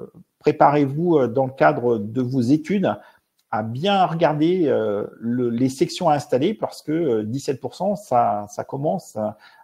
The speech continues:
à, à chiffrer quand même en termes de modification au niveau des modes de pose.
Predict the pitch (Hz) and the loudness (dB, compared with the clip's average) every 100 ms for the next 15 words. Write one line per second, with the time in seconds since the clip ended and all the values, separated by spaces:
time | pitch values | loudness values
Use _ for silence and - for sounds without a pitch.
0 | - 104 92 90 87 - - - - - | -2 2 2 2 -2 -4 -8 -12 -16 -10
1 | - - 156 190 180 131 135 170 156 123 | -8 -8 -6 -4 0 0 0 0 0 0
2 | 151 123 117 147 170 170 - 143 131 - | 0 -2 -2 -2 -2 -4 -4 -6 -6 -6
3 | 165 185 - 143 143 143 156 143 143 127 | -8 -8 -6 -4 -2 -2 -2 -2 -4 -6
4 | 131 - 104 | -8 -10 -20